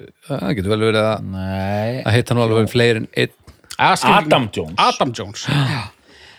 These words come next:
Speaker 3: Eh, hún þekkti þá báða út af því að þau þrjú voru í ritstjórn skólablaðs í einhverju high school í Chicago.
Speaker 1: Já.
Speaker 3: Þannig að þau þarna gömlu vinirnir fóru saman á Lollapalooza og þar,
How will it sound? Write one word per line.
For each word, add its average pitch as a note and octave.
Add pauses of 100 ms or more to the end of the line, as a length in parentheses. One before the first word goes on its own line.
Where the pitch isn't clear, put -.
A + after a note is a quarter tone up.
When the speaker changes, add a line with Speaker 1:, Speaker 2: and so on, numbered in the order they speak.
(340)
Speaker 3:
Eh, D3+ (260)
hún G3+
þekkti A#3
þá F#3
báða G3
út C#3
af C#3+
því D3+
að -
þau A#3+
þrjú B3
voru E3
í D3
ritstjórn F3 (120)
skólablaðs D#3+ (400)
í D3
einhverju D3
high E3+
school -
í B2
Chicago. A#2 (160)
Speaker 1:
Já. F#2+ (880)
Speaker 3:
Þannig B2
að B2
þau C#3
þarna B2+
gömlu C#3
vinirnir C#3
fóru C3
saman D#3
á C3
Lollapalooza B2+
og A2
þar, F3